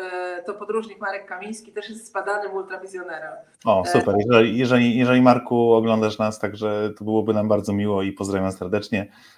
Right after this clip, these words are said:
Speaker 2: E, ja też studiowałem geografię, więc Marek Kamiński jest zdecydowanie osobą, e, bardzo pokrewną mojemu myśleniu.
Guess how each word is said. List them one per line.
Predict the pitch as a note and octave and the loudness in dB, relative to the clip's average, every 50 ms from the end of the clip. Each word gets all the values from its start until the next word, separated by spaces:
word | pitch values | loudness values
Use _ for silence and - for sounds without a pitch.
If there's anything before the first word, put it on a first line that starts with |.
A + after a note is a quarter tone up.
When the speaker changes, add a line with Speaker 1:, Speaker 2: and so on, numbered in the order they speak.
| _ _ - | _ _ -6
Speaker 2:
E, | - G2+ F#2+ F#2+ F#2+ G2 G2 G2 F#2+ F#2+ G2 F#2+ F#2+ F#2+ F#2+ F#2+ F#2+ F#2 F#2+ F#2+ F#2 - - | -4 -2 0 0 0 0 0 0 0 0 0 0 0 0 0 -2 -2 -2 -2 -4 -6 -8 -8
ja | - - G#2 F#2+ F#2+ | -2 0 2 2 2
też | F#2 - G#2 - - - - - - | 2 0 -4 -6 -6 -8 -8 -8 -8
studiowałem | - - A2+ A2 G#2+ B2 B2+ B2 A#2+ A2+ | -2 2 4 6 8 10 10 8 8 6
geografię, | A#2+ A2+ A2 A#2 B2+ C3+ - - B2 | 4 6 8 8 8 8 8 6 2
więc | A2+ A2+ A2+ A2+ | 2 2 2 4
Marek | B2 B2 A#2 A#2 A#2 | 2 4 4 4 2
Kamiński | - A2 A2 A#2 A#2+ A#2+ - - A2+ | 2 0 0 0 0 -2 -4 -2 -2
jest | A2+ A2 A2 - _ _ _ - - _ - | -2 -2 -2 -6 _ _ _ -20 -20 _ -4
zdecydowanie | A2+ A2+ A2 - A#2 A2+ A2+ A2 G#2+ A2 - | -4 -2 0 2 4 6 6 6 6 6 2
osobą, | A2+ - - A2 G#2+ G#2+ G#2+ A2 - _ _ _ - | 2 2 0 0 0 0 -2 -4 -8 _ _ _ -2
e, | - G#2 G2+ G2 F#2+ | 0 0 2 2 4
bardzo | F#2 B2 B2 D3 B2+ A#2 A2 A2 A2 | 6 6 8 8 8 6 6 6 6
pokrewną | A2 - C#3 C3 - D#3+ D3+ D3 C3+ C#3 C3 | 4 2 0 6 10 10 10 10 8 6 4
mojemu | B2+ A#2+ A#2 A2+ A2+ A2+ A2 | 6 6 6 6 6 6 4
myśleniu. | A2 G#2+ - - G2 F#2+ F#2+ F#2 F#2+ F#2+ | 2 0 -2 -4 -4 -4 -4 -6 -8 -12